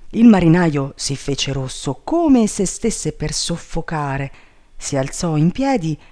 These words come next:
e afferrò il suo bastone, ma il momento dopo,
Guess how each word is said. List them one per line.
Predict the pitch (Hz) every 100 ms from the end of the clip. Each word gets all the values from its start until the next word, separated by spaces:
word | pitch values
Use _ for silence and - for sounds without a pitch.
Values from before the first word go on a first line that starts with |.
| -
e | 139
afferrò | 135 - 131 127
il | 127
suo | -
bastone, | 135 156 - 131 117 123 120 - - _ -
ma | 196
il | 226
momento | 247 320 311 185
dopo, | 139 131 - 147